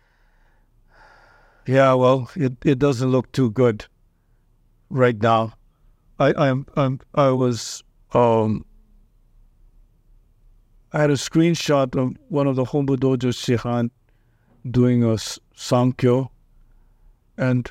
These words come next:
more than, uh, disgust, there was sadness that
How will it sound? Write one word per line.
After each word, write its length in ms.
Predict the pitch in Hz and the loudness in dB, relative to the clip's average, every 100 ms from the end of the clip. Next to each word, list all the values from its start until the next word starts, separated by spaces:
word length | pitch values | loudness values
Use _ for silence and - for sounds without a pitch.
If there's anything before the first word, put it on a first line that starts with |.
| - | -10
more 340 | 202 147 190 | -4 0 2
than, 300 | 170 147 127 120 _ _ _ _ - | 4 2 0 -4 _ _ _ _ -4
uh, 640 | 131 117 113 123 127 - - _ _ _ | 0 2 0 -4 -10 -16 -20 _ _ _
disgust, 720 | 123 127 113 127 147 156 - | -2 0 0 -2 0 0 -2
there 120 | 139 127 | -2 0
was 180 | 120 | 0
sadness 800 | - - 120 135 120 117 - - - _ _ _ - | -2 -2 0 0 0 -4 -6 -14 -18 _ _ _ -6
that 240 | 123 117 | -4 -4